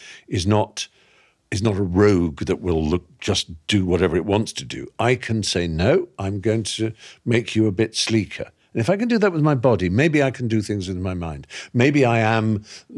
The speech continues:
you know, captain of my soul, master of my <laughs> destiny, and all, all of that. So, yes, I started walking every morning, uh, you know, when I was in London, go around Regent's Park and listen to audiobooks, uh,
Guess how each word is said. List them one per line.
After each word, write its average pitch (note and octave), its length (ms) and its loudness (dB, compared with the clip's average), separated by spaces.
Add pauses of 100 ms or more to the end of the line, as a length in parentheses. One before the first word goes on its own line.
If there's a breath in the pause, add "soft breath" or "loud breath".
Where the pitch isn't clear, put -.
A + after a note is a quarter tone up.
you B2 100 -4
know, F2+ 140 2
captain - 420 -4
of F2 80 0
my E2 240 0
soul, E2+ 380 0
master E2 360 -2
of D2 60 -6
my E2 120 -2
<laughs> E2 120 -4
destiny, F2+ 380 -4
and F#2+ 100 -6
all, C#2+ 160 -6 (240 loud breath)
all G#2+ 220 4
of F2+ 120 0
that. F2+ 280 0 (300 loud breath)
So, B2+ 340 4 (560 loud breath)
yes, D3+ 440 0 (100)
I A2 80 2
started G2+ 440 -2
walking F#2 360 0
every E2+ 180 -2
morning, F2 640 0
uh, E2+ 360 -6 (140)
you F#2+ 140 -10
know, F2+ 240 -6
when E2 180 -6
I E2+ 40 -8
was D#2+ 120 -6
in E2+ 120 -4
London, E2+ 440 -4 (120)
go D#2+ 240 -8 (200)
around E2 300 -6
Regent's E2 360 -6
Park - 480 -8
and - 100 -18 (340 loud breath)
listen E2+ 280 -6
to D2+ 400 -6 (120)
audiobooks, G#2+ 800 0
uh, D#2+ 100 -14